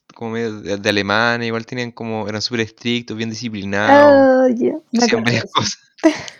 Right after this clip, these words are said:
Speaker 1: Eh, tenían un nombre bonito, se llama Dignidad, no sé si hay escuchado de ella, es como una colonia.
Speaker 2: Oh, Dios, Colina Dignidad, ¿cómo olvidarlo?
Speaker 1: <laughs>
Speaker 2: Ah, igual, me recordó mucho eso. El control, sobre
Speaker 1: Sí.
Speaker 2: todo.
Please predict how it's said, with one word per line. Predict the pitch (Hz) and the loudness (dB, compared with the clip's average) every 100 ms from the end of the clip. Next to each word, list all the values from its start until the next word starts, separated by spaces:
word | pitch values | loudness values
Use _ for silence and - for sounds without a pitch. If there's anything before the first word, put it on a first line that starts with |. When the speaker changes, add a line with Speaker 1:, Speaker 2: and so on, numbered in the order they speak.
| _ _ _ _ 104 | _ _ _ _ -4
Speaker 1:
Eh, | 104 101 98 98 98 | 0 0 0 -4 -2
tenían | 113 123 127 | 2 4 4
un | 117 | 2
nombre | 113 117 117 | 0 2 4
bonito, | 101 107 123 | 4 2 0
se | 123 | -2
llama | 123 113 | 0 0
Dignidad, | 110 104 92 98 101 - | 0 -2 -2 -2 -2 -10
no | |
sé | - | 2
si | 359 101 101 | 4 4 2
hay | 392 | -2
escuchado | - - - 104 | -4 -12 -12 -10
de | 107 123 | -8 -10
ella, | - | -6
es | 453 - - | -6 -6 -10
como | 107 | -8
una | 101 - | -8 -6
colonia. | 90 101 95 95 - 104 | -4 -4 -4 -12 -14 -2
Speaker 2:
Oh, | - 269 277 262 254 262 | 4 6 8 6 4 0
Dios, | 247 233 233 226 - - _ _ | 0 2 2 2 -2 -16 _ _
Colina | - 214 214 262 | -2 0 0 -2
Dignidad, | 262 240 220 208 208 208 226 233 _ | -2 -2 -2 -2 -4 -4 -6 -8 _
¿cómo | 233 | -2
olvidarlo? | 240 233 226 220 220 240 220 _ _ _ _ _ _ _ _ _ _ - | 0 0 2 0 -2 -6 -10 _ _ _ _ _ _ _ _ _ _ -16
Speaker 1:
<laughs> | 117 113 - | -12 -12 -4
Speaker 2:
Ah, | 226 226 | 2 4
igual, | 208 196 | 4 4
me | |
recordó | 208 208 208 226 | 2 2 0 -2
mucho | 226 220 | -2 -2
eso. | 226 - _ _ _ _ _ _ _ _ | -4 -6 _ _ _ _ _ _ _ _
El | 220 214 | 0 2
control, | 220 196 196 208 | 2 2 2 2
sobre | 226 214 | 2 0
Speaker 1:
Sí. | |
Speaker 2:
todo. | 226 220 | 0 -4